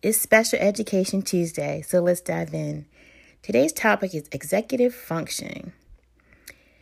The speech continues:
Have you ever been told your child has an executive function issue or they need to work on it, or you see that in an I E P?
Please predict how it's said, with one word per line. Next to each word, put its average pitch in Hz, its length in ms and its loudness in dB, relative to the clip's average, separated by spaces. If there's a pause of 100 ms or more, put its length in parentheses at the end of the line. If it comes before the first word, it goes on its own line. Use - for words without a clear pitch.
(240)
Have 240 280 2
you 330 180 2
ever 202 280 2
been 202 220 -2
told 180 680 0
your 165 160 -2
child 175 460 -4
has 165 200 -4
an 165 60 -6
executive 160 540 -6
function 165 480 -8
issue 165 580 -6 (640)
or 180 440 4
they 165 140 2
need 175 240 -4
to - 140 -4
work 160 340 -4
on 165 220 -2
it, 165 180 -4
or 156 140 -6
you 160 140 -4
see 175 260 -6
that 175 420 0
in 160 120 -4
an 156 120 -4
I 156 200 -6
E 151 140 -8
P? 147 400 -10